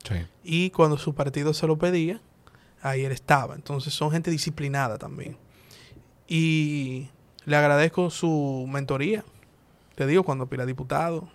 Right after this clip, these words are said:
Speaker 2: ahora en esta aspiración a alcalde. Y es una persona que yo en cualquier paso que tome en este mundo se lo iré a consultar.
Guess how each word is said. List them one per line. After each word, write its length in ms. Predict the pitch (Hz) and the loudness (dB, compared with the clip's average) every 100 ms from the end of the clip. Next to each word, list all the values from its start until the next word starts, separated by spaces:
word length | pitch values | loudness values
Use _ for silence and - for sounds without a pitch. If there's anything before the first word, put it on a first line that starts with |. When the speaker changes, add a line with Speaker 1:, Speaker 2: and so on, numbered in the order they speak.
| _ | _
Speaker 2:
ahora 440 | 135 131 135 139 135 | -2 0 0 -2 -4
en 120 | 139 | -6
esta 140 | 139 135 | -6 -4
aspiración 360 | 135 131 143 | -6 -6 -6
a 20 | 147 | -8
alcalde. 480 | - 170 175 160 - _ - - - - | -4 -2 -2 -4 -8 _ -20 -20 -18 -4
Y 80 | 156 | 2
es 40 | |
una 160 | 185 180 | 4 4
persona 300 | - 175 160 | 2 2 0
que 220 | - 156 | 0 2
yo 140 | 175 | 4
en 80 | 175 | 4
cualquier 380 | 160 143 170 - | 2 2 -2 0
paso 340 | 170 165 - | -2 -2 -4
que 100 | 143 | -8
tome 400 | - 131 123 127 | -4 -4 -4 -6
en 100 | 131 | -6
este 200 | 135 147 | -6 -4
mundo 340 | 151 185 185 - | -2 0 0 -2
se 120 | - | -4
lo 100 | 139 | -2
iré 160 | 139 139 | 0 -2
a 40 | |
consultar. 440 | 135 - 120 - | -4 -8 -10 -12